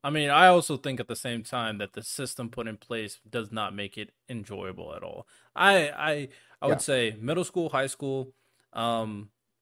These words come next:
Speaker 1: the way, the way it was formatted, the only enjoyable, even though I'm, was good at learning, I would get A's and all that stuff.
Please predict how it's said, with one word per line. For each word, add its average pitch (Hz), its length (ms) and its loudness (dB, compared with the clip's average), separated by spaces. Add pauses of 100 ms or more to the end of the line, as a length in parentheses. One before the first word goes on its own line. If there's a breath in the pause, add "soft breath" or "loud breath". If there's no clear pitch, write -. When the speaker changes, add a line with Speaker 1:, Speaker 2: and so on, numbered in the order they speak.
(220)
Speaker 1:
the 127 140 -4
way, 143 560 0
the 123 200 -6
way 135 220 0
it 151 40 0
was 127 180 -2
formatted, 117 680 -4 (420)
the 151 100 0
only 151 240 -2
enjoyable, 113 600 -4 (500)
even 214 200 -2
though 196 180 4
I'm, 147 340 4 (320)
was 131 240 -2
good 135 220 0
at 170 140 2
learning, 190 320 -4
I 120 80 0
would 107 100 -4
get 113 140 -4
A's 131 260 -2
and 139 80 -6
all 135 140 -4
that 139 160 -2
stuff. 156 260 -2